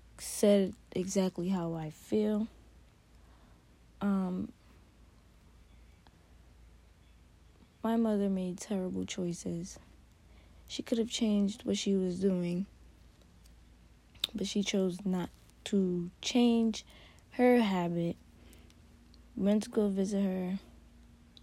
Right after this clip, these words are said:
She asked my adoptive mom to support her habit.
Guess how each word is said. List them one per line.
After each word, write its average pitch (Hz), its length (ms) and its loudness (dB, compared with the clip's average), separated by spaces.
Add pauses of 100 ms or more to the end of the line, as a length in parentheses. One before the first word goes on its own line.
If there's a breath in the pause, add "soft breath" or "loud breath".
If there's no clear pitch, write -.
(340)
She - 260 -10
asked 185 320 -6
my 185 140 -2
adoptive 180 540 -6
mom 170 440 -6 (1300 loud breath)
to 220 220 2
support 208 540 -2
her 220 160 0
habit. 208 440 -2